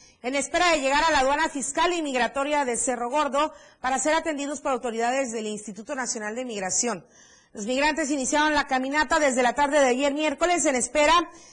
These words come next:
de llegar al puesto de control a eso de las veintidós horas más o menos, así se dio el asunto. Pues la travesía es de cincuenta y ocho kilómetros por la carretera costera. Este grupo de migrantes decidió salir,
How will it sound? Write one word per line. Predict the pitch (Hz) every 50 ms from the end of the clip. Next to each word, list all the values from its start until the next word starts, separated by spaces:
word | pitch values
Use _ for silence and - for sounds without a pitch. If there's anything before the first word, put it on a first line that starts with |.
| - - _ -
de | 254 269
llegar | 269 269 269 285 302
al | 339 339 330
puesto | 311 311 302 302 349
de | 330 311
control | - 277 262 247 - 277 294 320 330 320 -
a | 220 247 254 269
eso | 285 269 - - 320 302
de | 285 277
las | 254 247 247 233
veintidós | 220 247 247 226 247 262 285 302 311 302
horas | 330 330 339 339 302 311
más | 381 415 427 - 320
o | 294
menos, | 277 269 254 233 226 202
así | 214 208 196 208
se | 190 220 214
dio | 208 202
el | 190
asunto. | 185 190 - 254 247 233 - 269 277 277 277 277 - - - - - - _ _
Pues | - 302 311 339 339
la | 359 339 320
travesía | 330 339 349 349 359 349 330 - - 330 330 330 320 330 339 349 - - - -
es | - 269 277 240
de | 240 302 285 277
cincuenta | - - 311 294 262 - 285 285 - - 269
y | 269 294
ocho | 302 302 330 330 330
kilómetros | - 277 269 277 277 285 233 285 269 -
por | - 254 233
la | 226 220
carretera | 220 214 208 202 - 240 240 254 254
costera. | - 214 - - 240 226 202 165 - _ _ _ - - - - - _
Este | - - - 262
grupo | 247 254 277 220 294 277
de | 269 247
migrantes | 240 240 262 285 294 294 240 320 311 294 240
decidió | 254 240 - 254 240 240 254
salir, | 247 277 277 311 359 392 403 381